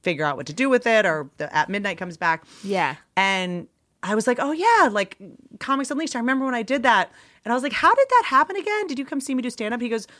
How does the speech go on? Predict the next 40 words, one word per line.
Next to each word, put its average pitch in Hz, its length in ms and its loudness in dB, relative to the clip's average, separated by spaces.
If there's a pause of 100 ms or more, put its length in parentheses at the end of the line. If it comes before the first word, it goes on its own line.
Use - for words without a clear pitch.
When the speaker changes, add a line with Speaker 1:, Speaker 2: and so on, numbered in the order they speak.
(280)
Speaker 1:
"Oh, 277 100 2
no, 311 120 2
no, 294 100 2
you 240 160 -2
showed 254 260 0
up 254 120 -2
at 247 80 0
the 214 120 -6
office 180 800 -2
and 190 180 -4
dropped 196 380 4
off 190 220 2
a 175 40 -4
V 190 200 -2
H 180 180 -4
S 277 260 -4
tape 147 460 -10 (240)
Speaker 2:
Yeah. 190 280 2 (280)
Speaker 1:
with 190 220 -2
a 180 60 0
headshot. 190 720 2 (100)
Speaker 2:
Uh-huh. 180 280 -2 (840)
Speaker 1:
And, 190 180 2
uh, 175 40 2
you 175 240 0
had 190 200 2
a - 20 -2
backpack 190 680 -2
full 196 320 -2
of - 80 0
V 185 140 -2
H 160 180 -6
S 226 220 0
<laughs> - 100 -6
tapes." 160 240 0
And - 100 -8
I 202 60 4
was 208 80 0
Speaker 2:
Yeah. 220 140 2
Speaker 1:
like, - 540 -10